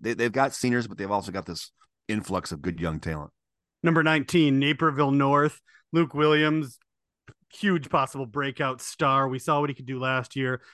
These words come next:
Speaker 2: His two backcourt mates return in Cole Arl and Bryce Welch. Grant Montanari, another starter back,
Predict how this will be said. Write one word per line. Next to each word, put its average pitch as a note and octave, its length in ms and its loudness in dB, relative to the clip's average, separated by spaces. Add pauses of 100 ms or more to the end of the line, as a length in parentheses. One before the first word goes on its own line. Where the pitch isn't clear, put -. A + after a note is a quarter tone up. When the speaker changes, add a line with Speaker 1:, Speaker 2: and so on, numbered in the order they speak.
(120)
Speaker 2:
His B2 100 -10
two F3 120 -2
backcourt D3 460 2
mates C#3+ 300 -2
return C#3+ 380 0
in A#2 100 -6
Cole C3+ 440 -4
Arl C#3+ 360 2
and A2+ 120 -6
Bryce A2+ 300 -8
Welch. C#3+ 460 0 (400)
Grant D#3 200 2
Montanari, C#3 720 2
another C3+ 360 -4
starter C#3+ 300 -2
back, C#3 280 -4